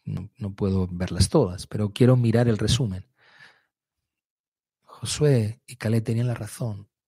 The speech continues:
y se sometieron. Y se pasaron cuarenta años dando vuelta cuando podían haber dicho, "Mira, ¿sabes qué, Moisés? Quédate aquí, yo paso". Porque tenían el derecho legal para hacerlo, por cuanto dijeron lo que tenían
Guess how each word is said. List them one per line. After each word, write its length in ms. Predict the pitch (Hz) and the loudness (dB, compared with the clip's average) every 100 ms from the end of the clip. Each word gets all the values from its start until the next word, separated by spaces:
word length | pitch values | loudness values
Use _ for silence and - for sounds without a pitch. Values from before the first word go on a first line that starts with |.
| _ _ _ | _ _ _
y 80 | - | -6
se 100 | 104 | -6
sometieron. 680 | - 101 95 113 104 98 110 | -6 -8 -10 -8 -8 -8 -14
Y 80 | - | -10
se 140 | - | -6
pasaron 340 | 110 110 131 127 | -2 0 2 2
cuarenta 720 | 117 123 139 131 131 127 _ _ _ _ _ _ - | 2 2 2 0 -2 -4 _ _ _ _ _ _ -4
años 440 | 123 120 110 104 | -2 -2 -2 -2
dando 260 | 120 135 117 | 0 2 2
vuelta 400 | 120 101 - 98 | 2 0 -4 -6
cuando 200 | 110 107 | -4 -2
podían 220 | 104 113 | 0 0
haber 80 | 107 | -2
dicho, 160 | 101 | 0
"Mira, 220 | 135 123 | 0 0
¿sabes 260 | 101 165 135 | 0 0 0
qué, 140 | 180 | -2
Moisés? 280 | 160 127 123 | 2 2 2
Quédate 360 | - 170 139 113 | 4 6 6 2
aquí, 160 | 123 | 0
yo 160 | 131 160 | 2 2
paso". 420 | - - - - _ _ _ _ _ _ _ _ _ _ - | -2 -6 -12 -20 _ _ _ _ _ _ _ _ _ _ -10
Porque 160 | 107 117 | -6 -4
tenían 300 | 107 113 139 | -2 0 0
el 80 | 123 | 0
derecho 320 | 104 120 127 | -2 -2 0
legal 260 | 104 107 98 | -2 -4 -8
para 140 | 98 | -10
hacerlo, 400 | - 107 98 92 | -6 -4 -4 -4
por 120 | 107 | -6
cuanto 300 | - 104 98 | -4 -4 -2
dijeron 340 | 95 - 113 104 | -2 2 2 0
lo 120 | 98 | -4
que 80 | 95 | -4
tenían 420 | 101 104 101 | -2 0 -2